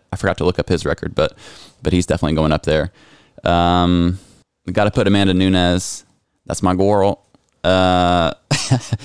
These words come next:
I don't, I don't know her record, but I'm pretty sure it's pretty damn good. Uh, and then let's see, Mister Twenty-six and two, G S P. Uh,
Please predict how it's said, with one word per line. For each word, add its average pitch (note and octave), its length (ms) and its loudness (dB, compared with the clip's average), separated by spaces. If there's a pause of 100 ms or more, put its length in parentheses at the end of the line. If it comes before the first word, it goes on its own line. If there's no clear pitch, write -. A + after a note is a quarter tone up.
(440)
I F#2 80 0
don't, F#2+ 220 0
I F#2 60 0
don't G2 120 2
know F#2+ 80 4
her G2 140 2
record, F2 280 0
but E2 80 0
I'm E2 80 0
pretty F2 160 -2
sure F2 200 0
it's D#2 140 -4
pretty E2+ 240 -2
damn E2 160 2
good. E2 340 0 (260)
Uh, E2 600 0 (520)
and E2+ 180 -2
then F#2+ 760 2 (1000)
let's D2+ 200 -8
see, D2+ 560 -2 (500)
Mister F#2 300 -2
Twenty-six G#2 920 -2
and E2+ 220 0
two, A#2 540 2 (560)
G G2+ 280 2
S G2 200 0
P. C3 440 2 (520)
Uh, E2 540 2